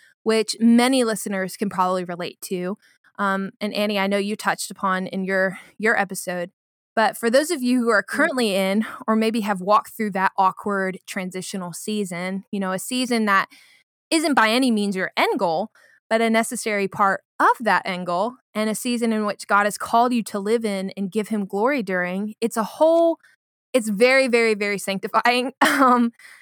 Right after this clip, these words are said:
Speaker 1: there's a lot of loneliness. There's a lot of questions that are unanswered. You know, there's this daily sacrifice of living by faith and fighting for contentment when you cannot see what your life will look like by this time next year or even next month.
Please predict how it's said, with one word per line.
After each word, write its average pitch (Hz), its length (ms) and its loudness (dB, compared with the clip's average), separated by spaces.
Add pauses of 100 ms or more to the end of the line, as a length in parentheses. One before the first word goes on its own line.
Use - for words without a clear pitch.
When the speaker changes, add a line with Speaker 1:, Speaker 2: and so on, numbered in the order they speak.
(200)
Speaker 1:
there's 233 140 0
a 240 60 0
lot 226 240 6
of 240 100 0
loneliness. 190 720 -2 (120)
There's 220 140 -4
a 214 60 0
lot 196 180 4
of 233 80 -4
questions 214 400 0
that 196 100 -4
are 185 120 0
unanswered. 185 720 -4
You 190 120 -10
know, 190 120 -4
there's 185 240 -8
this 185 180 -12
daily 202 320 -4
sacrifice 190 640 -8
of 190 140 -10
living 190 260 -6
by 180 140 -8
faith 185 420 -10
and 190 160 -8
fighting 190 280 -4
for 190 160 -10
contentment 185 560 -10
when 190 120 -10
you 185 120 -10
cannot 214 480 -4
see 196 340 -6
what 180 180 -8
your 190 120 -10
life 175 240 -6
will 185 100 -10
look 185 180 -10
like 175 220 -8
by - 140 -8
this 175 180 -14
time 175 180 -8
next - 240 -12
year 370 320 -2
or 190 220 -2
even 185 300 -8
next - 240 -14
month. 202 300 -6